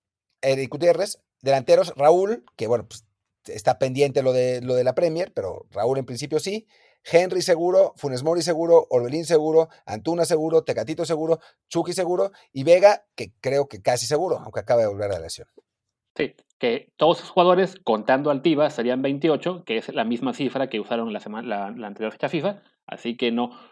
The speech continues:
Speaker 2: no esperamos grandes sorpresas, salvo bajas por lesión de, de último minuto, ¿no? Eh, para la gente que estaba pidiendo a Ponchito González, no veo manera de que lo vayan a incluir pronto.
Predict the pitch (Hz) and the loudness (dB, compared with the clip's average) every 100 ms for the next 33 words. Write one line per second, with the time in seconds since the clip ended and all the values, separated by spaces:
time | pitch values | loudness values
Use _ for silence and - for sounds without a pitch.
0 | _ 127 131 147 160 156 143 - 131 143 | _ -4 0 4 6 4 0 0 2 2
1 | 139 135 139 139 117 117 156 151 170 - | 0 -2 -2 -4 -6 -2 -2 0 -2 -4
2 | - - 107 107 107 123 120 127 123 110 | -8 -2 -2 -2 -2 -2 -2 -6 -4 -6
3 | 107 123 120 117 104 98 95 _ _ _ | -6 -4 -2 -2 -4 -6 -10 _ _ _
4 | - 123 120 123 110 110 104 104 160 185 | -4 -2 0 -2 -2 -2 -4 -2 -2 -4
5 | - _ - 101 95 92 - _ _ _ | -14 _ -14 -12 -10 -12 -14 _ _ _
6 | _ - 120 120 123 156 135 - 143 131 | _ -2 2 2 0 -4 -6 2 2 2
7 | 123 131 135 123 110 139 123 107 107 143 | 0 0 0 -2 -4 -6 -6 -6 -2 -2
8 | 151 147 _ - _ _ _ 107 107 113 | -2 -6 _ -20 _ _ _ -10 -4 -2
9 | 110 101 113 107 101 101 104 104 98 101 | -2 -4 -6 -6 -6 -8 -6 -6 -10 -10
10 | 101 101 151 147 147 151 | -10 -4 -4 -2 -4 -6